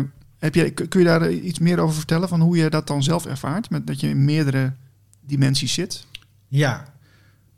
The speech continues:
Speaker 2: Ehm, om dat te ervaren was het dus wel eerst nodig om al mijn overtuigingen, eh,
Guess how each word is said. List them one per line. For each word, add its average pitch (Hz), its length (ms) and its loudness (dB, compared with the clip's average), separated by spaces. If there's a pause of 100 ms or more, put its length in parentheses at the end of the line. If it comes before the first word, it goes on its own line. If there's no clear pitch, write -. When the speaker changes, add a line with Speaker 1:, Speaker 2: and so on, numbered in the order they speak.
(340)
Speaker 2:
Ehm, 123 800 0 (1900)
om 135 200 2
dat 151 160 0
te 139 100 -2
ervaren 123 720 -4
was 127 200 -2
het 123 140 -2
dus 120 160 -2
wel 127 200 -4
eerst 117 320 -6
nodig 117 560 -4 (480)
om 107 360 -6
al 135 140 0
mijn 123 160 0
overtuigingen, 113 920 -8 (360)
eh, 92 120 -14